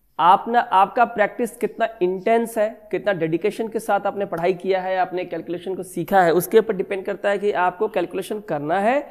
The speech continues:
कि नहीं करना है। अगर क्वेश्चन डिफिकल्ट लेवल का है, मॉडरेट के ऊपर लेवल का है, तो कैलकुलेशन करना होगा। उसमें भी डिपेंड करता है कि किसे ज़्यादा करना हो, किसे कम करना होगा ना। उसमें भी रिस्क है कि सही आंसर आएगा कि नहीं आएगा। अप्रॉक्सीमेट है,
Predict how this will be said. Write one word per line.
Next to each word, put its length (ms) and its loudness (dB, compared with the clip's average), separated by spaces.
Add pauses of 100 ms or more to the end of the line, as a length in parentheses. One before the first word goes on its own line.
(240)
कि 80 4
नहीं 120 6
करना 260 -6
है। 80 -16 (320)
अगर 180 10
क्वेश्चन 340 4
डिफिकल्ट 340 2
लेवल 240 2
का 160 4
है, 180 6
मॉडरेट 360 2
के 60 6
ऊपर 200 4
लेवल 260 2
का 140 0
है, 120 -2
तो 120 -8
कैलकुलेशन 400 -4
करना 300 -2
होगा। 340 -2
उसमें 300 -2
भी 60 -2
डिपेंड 300 -4
करता 260 0
है 100 2
कि 60 -8
किसे 240 -4 (120)
ज़्यादा 320 0
करना 260 0
हो, 120 2
किसे 220 -4
कम 200 -4
करना 240 -6
होगा 260 -12 (480)
ना। 80 6
उसमें 280 4
भी 80 4
रिस्क 280 0
है 480 -2
कि 160 2
सही 320 4
आंसर 320 0
आएगा 320 4
कि 160 -4
नहीं 240 -2
आएगा। 340 -8
अप्रॉक्सीमेट 640 -2
है, 220 -16